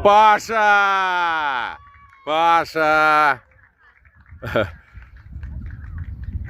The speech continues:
Зробив рахунок. Два вісім. Хороший. Головою на центр.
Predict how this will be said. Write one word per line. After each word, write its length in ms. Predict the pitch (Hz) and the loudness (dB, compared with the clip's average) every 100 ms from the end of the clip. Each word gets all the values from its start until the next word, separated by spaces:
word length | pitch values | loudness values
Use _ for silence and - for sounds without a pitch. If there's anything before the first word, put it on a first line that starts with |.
| - - | -12 -6
Зробив 680 | 101 107 131 143 139 139 139 | -2 2 4 4 4 4 4
рахунок. 800 | 135 127 139 135 131 127 120 117 - - - - - - - - - - | 2 0 0 2 2 2 0 -2 -8 -18 -20 -20 -16 -16 -16 -20 -20 -16
Два 380 | 95 117 127 123 | -2 2 4 4
вісім. 460 | 120 107 - 95 80 - - - - - - - - - - - - - - - - - - | 2 -2 -4 -6 -8 -16 -18 -18 -20 -20 -18 -20 -20 -20 -20 -18 -18 -16 -12 -10 -10 -14 -6
Хороший. 920 | 104 107 113 131 117 127 117 113 98 - - - - - - - - - - - | 0 0 2 0 0 0 0 0 -2 -10 -14 -12 -10 -10 -12 -16 -20 -16 -12 -8
Головою 1200 | 95 101 101 98 104 127 135 135 131 131 123 120 98 - - _ - - - - - - _ _ _ | -4 -2 0 0 0 2 4 6 4 4 2 0 -4 -16 -20 _ -20 -16 -10 -8 -8 -10 _ _ _
на 280 | 95 98 101 | -10 -4 -4
центр. 960 | - - 113 101 95 87 98 92 85 | -4 -4 0 2 0 -4 -4 -4 -6